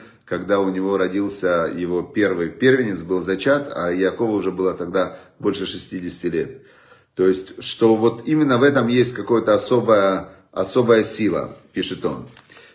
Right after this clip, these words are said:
Теперь, а, я вам скажу такую вещь интересную. Есть, э, такой великий был мудрец, чудотворец,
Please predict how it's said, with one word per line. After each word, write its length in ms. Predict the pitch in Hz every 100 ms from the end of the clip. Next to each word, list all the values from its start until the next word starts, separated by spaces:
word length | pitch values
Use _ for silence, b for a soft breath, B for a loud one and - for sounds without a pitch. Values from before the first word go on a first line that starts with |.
| _
Теперь, 480 | - 139 175 196 -
а, 680 | 117 110 107 104 104 - - _ _ _ _ _ _ _ _ _ -
я 200 | 117 147
вам 180 | 143
скажу 320 | 123 123 113 120
такую 320 | 120 123 110
вещь 180 | 104 95
интересную. 540 | 87 87 78 80 80
Есть, 360 | 110 151 - -
э, 380 | 113 104 98 85 - -
такой 240 | 98 120
великий 460 | 110 117 123 117 104
был 540 | 98 104 95 - - b b b
мудрец, 680 | 104 110 107 139 151 - - _ _ _ _
чудотворец, 960 | - 101 107 104 135 139 127 - -